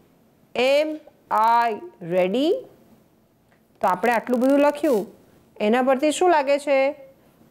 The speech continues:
Are you ready? Yes, I am ready for the examination. I am well prepared. આ સેન્ટેન્સીસ પણ તમે લખી શકો છો. Yes,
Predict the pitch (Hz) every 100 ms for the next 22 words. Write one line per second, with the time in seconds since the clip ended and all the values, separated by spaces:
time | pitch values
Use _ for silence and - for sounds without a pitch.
0 | _ - 247 277 294 269 226 214 240 269
1 | 262 240 208 - 180 180 196 302 539 539
2 | - _ _ 175 175 190 _ _ _ -
3 | 208 175 - - - - - _ _ _
4 | _ _ _ _ - 220 254 220 175 190
5 | 240 285 302 - 269 262 240 247 214 240
6 | 233 233 214 208 - 196 170 170 - -
7 | _ _ _ _ _ _ _ 196 247 302
8 | 320 240 170 175 233 247 233 233 226 220
9 | 214 170 160 147 190 - _ _ _ _
10 | _ _ _ - 214 220 220 233 247 240
11 | 294 285 285 294 285 285 277 277 285 302
12 | 285 269 269 262 269 262 - _ _ -
13 | 170 214 233 233 202 180